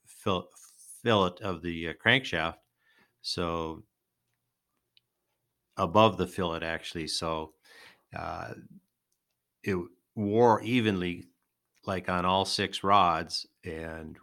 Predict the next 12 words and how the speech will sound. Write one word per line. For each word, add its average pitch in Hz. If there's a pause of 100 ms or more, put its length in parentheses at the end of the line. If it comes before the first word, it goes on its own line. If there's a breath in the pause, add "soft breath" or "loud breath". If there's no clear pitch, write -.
we 85
had, 80
uh, 80
no 92
other 87 (440)
reason 95
for 87
the 85
rod 90
to 82
wanna 85
go 82